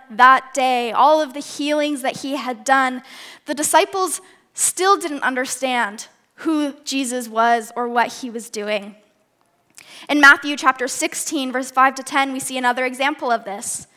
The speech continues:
It says, "Later, after they crossed to the other side of the lake, the disciples discovered that they had forgotten to bring any bread."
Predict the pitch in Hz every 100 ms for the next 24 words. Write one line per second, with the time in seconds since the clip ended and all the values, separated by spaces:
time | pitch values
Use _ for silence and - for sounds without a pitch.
0 | _ - - _ 262 339 285 285 302 349
1 | 302 269 - 302 294 269 - 294 311 -
2 | 294 294 269 302 - 294 277 285 302 277
3 | 240 233 - 240 254 262 262 339 349 349
4 | - 240 226 240 226 226 247 247 247 -
5 | 233 240 254 254 311 311 330 247 254 247
6 | 254 262 269 262 233 226 233 240 220 180
7 | 160 -